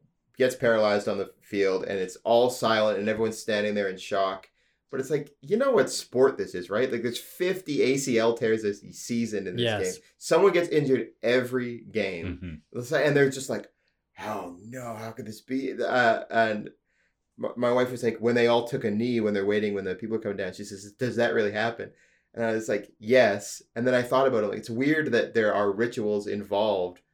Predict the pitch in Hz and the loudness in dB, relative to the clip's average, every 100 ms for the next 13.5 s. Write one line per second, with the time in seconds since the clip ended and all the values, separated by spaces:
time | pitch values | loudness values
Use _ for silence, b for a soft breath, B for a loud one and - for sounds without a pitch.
0 | _ 110 - 131 131 123 143 131 135 - | _ -12 -4 2 4 4 6 6 6 6
1 | 113 120 110 - 131 107 113 101 117 - | 4 4 2 2 4 4 4 2 0 0
2 | 110 110 104 98 98 87 82 82 _ _ | -4 -2 0 0 2 0 -2 -8 _ _
3 | _ _ _ - 101 95 90 - - 180 | _ _ _ -6 -4 -2 -6 -10 0 6
4 | 190 208 208 156 180 208 131 117 117 120 | 10 10 8 4 4 4 4 4 2 -2
5 | 110 113 98 104 113 - 85 - 165 175 | -2 -2 -4 -6 -8 -10 -16 0 4 6
6 | 156 135 120 107 - 143 156 151 151 139 | 6 4 2 -4 4 8 8 10 12 12
7 | 131 135 160 143 139 104 107 165 156 143 | 10 8 8 6 6 4 4 6 6 4
8 | 113 104 101 131 131 117 107 113 107 147 | 4 0 2 4 4 2 0 -2 6 8
9 | 151 151 156 170 170 143 143 135 135 - | 8 4 0 2 0 -2 -4 -4 -8 -12
10 | _ _ _ - 139 143 117 - _ _ | _ _ _ -6 -2 -4 -4 -10 _ _
11 | _ - - - 135 147 147 120 113 123 | _ 0 0 0 6 6 6 4 2 0
12 | 110 101 92 101 113 107 98 90 87 90 | 0 -4 -6 0 0 0 -4 -6 -8 -10
13 | 90 90 92 90 87 | -12 -10 -10 -10 -12